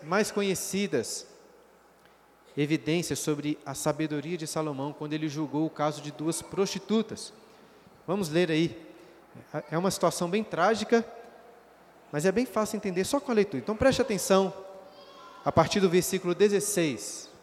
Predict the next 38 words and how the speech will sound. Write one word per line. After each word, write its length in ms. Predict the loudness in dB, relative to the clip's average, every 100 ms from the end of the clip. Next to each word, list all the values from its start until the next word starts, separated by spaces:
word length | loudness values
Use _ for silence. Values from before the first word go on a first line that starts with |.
| -20 -14 2
Vamos 240 | 2 2
ler 160 | -2 -2
todo 160 | -4
o 60 | -6
texto. 360 | -8 -10 -14 -20 -20 -20 -20 -20 -20 -20 -20 -20 -20 -20 -20 -20 -6
Então 440 | -6 4 4 4 -2 -12 -10
vieram 360 | 4 8 8
duas 240 | 6 4 4
prostitutas 640 | 0 0 -2 -4 -2 2
ao 120 | 2
rei 160 | 4 0
e 40 |
se 120 | -2 -4
puseram 400 | -4 2 2 2
perante 420 | -2 -2 0 2
ele. 320 | 4 2 -6 -18 -20 -20 -20
Disse-lhe 380 | -6 -4 -2 -2
uma 140 | -2 0
das 160 | -2
mulheres: 560 | 0 -2 -2 -4 -14 -18 -20 -20 -20 -20 _
"Ah, 180 | -6 -4
senhor 360 | -2 -2 -2 -2
meu, 220 | -6 -10 -14 -20 -20 -20 0
eu 200 | 2 4
e 80 | 4
essa 180 | 2
mulher 300 | -2 0 0
moramos 380 | 0 0 -2 -4
na 80 | -6
mesma 280 | -6 -6 -10
casa, 420 | -4 0 2 0
onde 160 | -6 -4
dei 160 | 0
à 60 | 0
luz 240 | 0 -4
a 40 | -6
um 80 |
filho. 400 | -10 -8 -8 -8